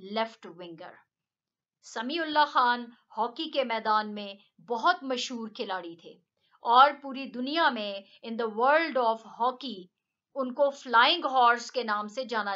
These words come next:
जाता था because of the power, the rhythm, grace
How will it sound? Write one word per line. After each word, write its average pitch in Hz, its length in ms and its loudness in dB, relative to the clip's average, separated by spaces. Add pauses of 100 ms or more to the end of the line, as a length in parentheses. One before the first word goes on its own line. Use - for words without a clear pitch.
जाता 185 320 -8
था 262 240 4
because 254 560 -4
of 220 140 -12
the 202 100 -10 (160)
power, 220 500 0 (300)
the 226 140 -6 (100)
rhythm, 247 480 -4 (280)
grace 247 480 -6